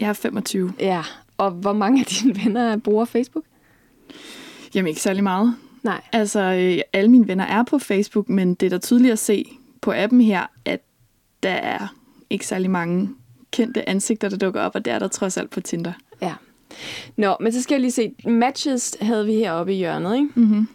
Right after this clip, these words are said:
Speaker 2: Øhm, det er dem, du har matchet med, som du så kan skrive sammen med nu.
Speaker 1: Ja, præcis.
Speaker 2: Og hvad kan du se om dem?
Speaker 1: Jamen, hvis vi tager ham her, kan jeg se. Her,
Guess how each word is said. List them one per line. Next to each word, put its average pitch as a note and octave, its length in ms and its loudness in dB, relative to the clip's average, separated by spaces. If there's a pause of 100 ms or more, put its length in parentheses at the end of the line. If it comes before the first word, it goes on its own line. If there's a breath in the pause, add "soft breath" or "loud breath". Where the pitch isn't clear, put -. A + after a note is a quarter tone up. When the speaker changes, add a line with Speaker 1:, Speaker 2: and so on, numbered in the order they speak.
(140)
Speaker 2:
Øhm, G#3 400 0
det B3 40 0
er A#3+ 40 2
dem, A#3+ 160 0
du B3 60 0
har B3 40 0
matchet A3+ 340 -2
med, A3 160 2
som A3+ 180 -2
du A#3 120 0
så A3+ 240 -2
kan A3 240 -2
skrive - 440 -2
sammen E3+ 340 -4
med E3 60 -4
nu. E3 100 -2
Speaker 1:
Ja, G#3+ 80 0
præcis. - 600 -4 (840 soft breath)
Speaker 2:
Og A3+ 80 -2
hvad B3+ 120 0
kan C#4+ 120 -2
du C#4 60 -2
se C#4 260 -2
om B3+ 100 0
dem? A3 260 0 (600 soft breath)
Speaker 1:
Jamen, A3 260 4
hvis A3 200 -2
vi A#3 60 -2
tager C4 300 -2
ham A#3 200 4
her, G#3+ 180 2 (760 loud breath)
kan B3+ 100 -10
jeg A#3 80 -4
se. - 140 -14 (2250 soft breath)
Her, A3+ 220 0